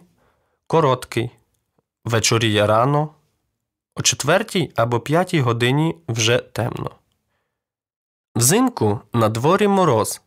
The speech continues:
Іде сніг, все стає білим. І земля, і дерева, і стежки у парку, і навіть вулиці у місті. Часом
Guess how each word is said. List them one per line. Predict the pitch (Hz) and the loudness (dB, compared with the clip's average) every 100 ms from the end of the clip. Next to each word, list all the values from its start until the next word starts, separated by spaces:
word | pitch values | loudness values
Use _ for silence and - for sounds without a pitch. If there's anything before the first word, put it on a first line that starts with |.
| _ _ _ _ _ _ _ _ _ _ _ _ | _ _ _ _ _ _ _ _ _ _ _ _
Іде | 123 117 113 | -4 0 0
сніг, | 104 117 127 165 - _ _ _ _ _ _ _ - | 0 0 0 -2 -6 _ _ _ _ _ _ _ -2
все | - 170 | 2 2
стає | - - 196 208 | 2 0 0 -2
білим. | 180 117 101 - - - _ _ _ _ _ _ _ | 0 0 0 -2 -8 -20 _ _ _ _ _ _ _
І | 117 | -4
земля, | 107 104 98 113 143 175 _ _ _ _ _ _ _ - | 0 0 2 2 2 0 _ _ _ _ _ _ _ -6
і | 110 | -2
дерева, | 107 107 135 143 143 143 _ _ _ _ _ _ _ - | 2 4 2 2 -2 -4 _ _ _ _ _ _ _ -4
і | 120 | -2
стежки | - - 107 - 185 | -2 0 -2 0 -2
у | 208 147 | -2 -6
парку, | - 117 120 - - 127 _ _ _ _ _ _ _ _ _ _ _ | 0 2 2 -4 -14 -14 _ _ _ _ _ _ _ _ _ _ _
і | 123 | 0
навіть | 127 180 196 196 - - | 2 2 0 -6 -12 -4
вулиці | 123 147 139 131 131 117 | 0 2 0 -2 -4 -2
у | 127 | -2
місті. | 117 101 - - - _ _ _ _ _ _ _ _ _ _ _ _ | -2 -2 -6 -10 -16 _ _ _ _ _ _ _ _ _ _ _ _
Часом | - 208 247 - 107 | 0 2 2 0 -2